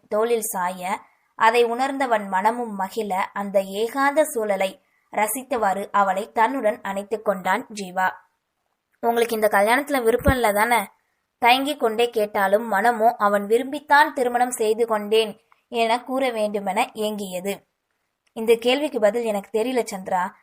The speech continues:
நமக்கு இன்னும் அதிக நாட்கள் இருக்குல்ல, புரிஞ்சுக்கலாமே," தன் தோளோடு அணைத்து கொண்டவளை வருடியவாறே கூறினான். மறுநாள் விடியல் ஆதிநாதன் கூறியது போலே காலையிலேயே கடலுக்கு குளிக்கச் சென்றனர். இப்போது பரணி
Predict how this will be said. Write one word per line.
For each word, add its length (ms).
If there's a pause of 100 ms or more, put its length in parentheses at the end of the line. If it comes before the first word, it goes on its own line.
(160)
நமக்கு 360
இன்னும் 180
அதிக 260
நாட்கள் 360
இருக்குல்ல, 480
புரிஞ்சுக்கலாமே," 680 (400)
தன் 240
தோளோடு 460
அணைத்து 400
கொண்டவளை 560
வருடியவாறே 720
கூறினான். 560 (420)
மறுநாள் 540
விடியல் 440
ஆதிநாதன் 680
கூறியது 460
போலே 320
காலையிலேயே 800
கடலுக்கு 520
குளிக்கச் 440
சென்றனர். 380 (380)
இப்போது 520
பரணி 380